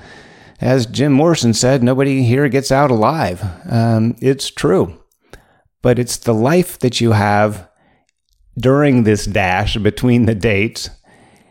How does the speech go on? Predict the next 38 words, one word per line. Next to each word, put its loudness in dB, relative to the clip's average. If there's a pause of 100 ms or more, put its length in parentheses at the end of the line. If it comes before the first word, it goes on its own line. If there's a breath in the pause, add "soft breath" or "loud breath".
(280 soft breath)
and 0 (220)
it's 0
how 0 (600)
you 0
exit. -6 (880)
Okay, -2
we're 2
not 0
really 2
in 2
control 4
of 0
how 2
we 2
enter 0
the 2
world, 4
and 2
due 2
to -2
accident -2 (140)
and 0 (840 loud breath)
other 2
unforeseen 2
circumstances, 0
we 2
can 0
certainly 0
not 4
at 2
all 4
be 2
in 2
control 2
or 4
even 2
that 2
aware 2